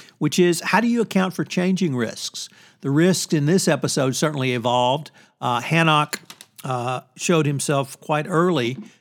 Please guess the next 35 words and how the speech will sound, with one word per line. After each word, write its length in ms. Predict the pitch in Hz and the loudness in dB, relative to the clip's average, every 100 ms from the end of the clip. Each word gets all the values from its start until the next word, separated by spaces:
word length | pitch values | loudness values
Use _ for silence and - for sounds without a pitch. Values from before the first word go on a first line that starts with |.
| _ | _
to 120 | 156 | -2
be 340 | 139 143 139 147 | 2 2 2 0
not 300 | 147 147 - | 0 0 0
someone 320 | 151 139 127 | -2 0 -2
trustworthy 840 | - 175 - 151 123 120 127 135 | -2 0 0 -2 0 0 0 -2
and 360 | 143 127 127 135 - | -4 -6 -6 -10 -8
had 180 | 139 127 | -6 -2
no 200 | 143 143 | -2 -2
intention 420 | - 185 190 143 | 0 0 0 -2
of 120 | 113 | -2
going 280 | 127 127 123 | -2 -2 0
back 340 | 127 120 - - - - - | 0 0 -4 -16 -20 -14 -2
into 300 | 139 131 135 | -2 2 2
his 220 | 135 123 | 2 2
receptacle. 720 | 117 - 165 185 185 131 127 - _ - | -2 2 2 2 0 0 -4 -8 _ 0
Yet 120 | 160 | 4
even 260 | 180 165 | 4 4
Felicia, 560 | 143 156 165 - 127 110 _ _ - | 2 2 4 2 0 -2 _ _ -2
uh, 280 | 139 127 | 2 2
found, 680 | 120 147 139 139 135 123 135 | 0 0 2 2 0 -4 -6
uh, 340 | 127 127 123 120 | -4 -2 -4 -2
the 160 | 127 127 | 0 0
opportunity, 840 | 127 120 156 147 135 127 123 139 | 0 -2 0 2 2 2 0 -2
or 120 | 117 120 | -2 0
rather 380 | 127 123 123 | 2 2 0
the 240 | 113 117 117 | 0 -2 -4
temptation, 760 | - 139 - 170 165 165 143 | -4 -4 0 2 4 2 -2
to 100 | - | -2
use 260 | 127 135 127 | -2 0 -2
her 100 | 113 | -2
godlike 460 | 110 127 127 123 - | -2 -2 -2 -4 -4
powers 440 | 143 131 117 - _ - _ | 0 0 -2 -6 _ -20 _
on 140 | 143 135 | -6 -4
the 80 | 113 | -2
humans 440 | 143 131 117 | -2 -2 -4